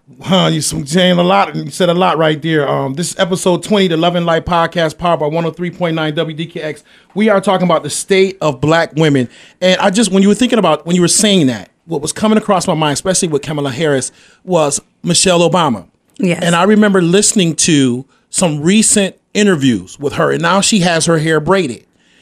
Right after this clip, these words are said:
Speaker 1: And she was talking about how she couldn't, it was certain ways as a Black woman that she wasn't even able to dress, wear hair, wear, h-, how could she could wear her hair, the
Speaker 2: Mm-hmm.
Speaker 1: different things that, sh-, you know, that were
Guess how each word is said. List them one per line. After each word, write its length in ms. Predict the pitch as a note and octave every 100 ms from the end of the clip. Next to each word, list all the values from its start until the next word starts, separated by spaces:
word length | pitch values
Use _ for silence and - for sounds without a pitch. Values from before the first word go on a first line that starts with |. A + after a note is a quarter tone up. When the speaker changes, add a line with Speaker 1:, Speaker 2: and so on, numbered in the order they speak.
| _
Speaker 1:
And 140 | F3+ F3
she 220 | - A#3
was 180 | B3+ -
talking 480 | - A3+ C4 A#3+ F3
about 500 | C3 C3 A#2 A2+ _ _ -
how 640 | - A3+ G3+ C#3+ A#2+ - _ _ _ _
she 340 | - - C4+
couldn't, 400 | C4 - A3 F#3
it 60 | F#3+
was 200 | E3+ -
certain 340 | A#3 A3 G#3
ways 580 | F#3 G#3 E3 C#3 C3 - _ -
as 160 | E3 D#3
a 60 |
Black 280 | D3 F3 G3
woman 440 | A3 G#3 C3 B2 - _ _
that 160 | F3 E3
she 260 | - B3
wasn't 380 | C4 G#3 F3+ F3
even 280 | G3+ F#3+ E3+ E3
able 360 | F3 G3 D#3
to 200 | C#3+ -
dress, 560 | B2 A2+ D#3 G3 - - _ _ _
wear 280 | A#2 D#3 D3+
hair, 360 | - - F3+ F#3
wear, 240 | B2+ D#3+ C#3+
h-, 80 | - - -
how 120 | F3
could 140 | -
she 100 | -
could 140 | E3+ D3
wear 140 | D3+
her 120 | C3+
hair, 480 | B2 F3+ E3 E3+ F3+ - -
the 60 |
Speaker 2:
Mm-hmm. 140 | C#4+ G4+
Speaker 1:
different 280 | G4 F#3+
things 180 | D#3 F3
that, 140 | D3+ D3
sh-, 100 | - _ F3
you 120 | F3
know, 160 | C#3
that 220 | C#3 D3 C3+
were 240 | D3 C#3